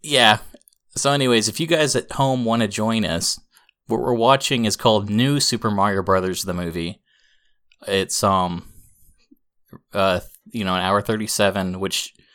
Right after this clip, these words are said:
the description says that this guy did a fan edit of the Mario Brothers movie to add Mario music and remove unnecessary scenes. I'm pretty sure he didn't remove a lot, 'cause that's a long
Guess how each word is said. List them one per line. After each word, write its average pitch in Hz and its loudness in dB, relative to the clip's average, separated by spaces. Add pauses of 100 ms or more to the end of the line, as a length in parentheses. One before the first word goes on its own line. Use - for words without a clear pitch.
(380)
the 139 4
description 214 -2
says 131 4
that 113 -6
this 131 -4
guy 143 2
did 123 0
a 104 4
fan 113 0
edit 98 -2
of 98 0
the 101 -2
Mario 98 0
Brothers 82 -4
movie 78 -10 (600)
to 101 0
add 101 4
Mario 101 4
music 120 0
and 101 -2
remove 104 -2
unnecessary 95 -2
scenes. 104 -4 (1120)
I'm 208 0
pretty 135 -2
sure 120 0
he 110 -2
didn't 110 0
remove 101 -2
a 95 2
lot, 82 0
'cause 98 -6
that's 101 -2
a 104 2
long 92 -2